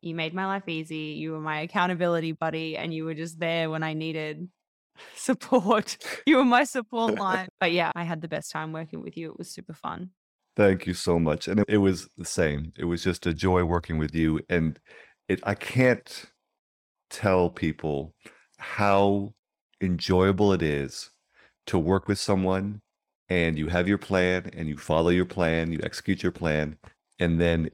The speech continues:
Speaker 2: it succeeds, and it even succeeds more, it, it's more successful than you even hoped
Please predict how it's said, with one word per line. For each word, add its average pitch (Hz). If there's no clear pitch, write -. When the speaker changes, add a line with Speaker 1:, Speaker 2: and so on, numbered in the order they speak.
Speaker 2:
it 92
succeeds, 98
and 101
it 98
even 107
succeeds 90
more, 110
it, 87
it's 101
more 107
successful 92
than 80
you 80
even 92
hoped 82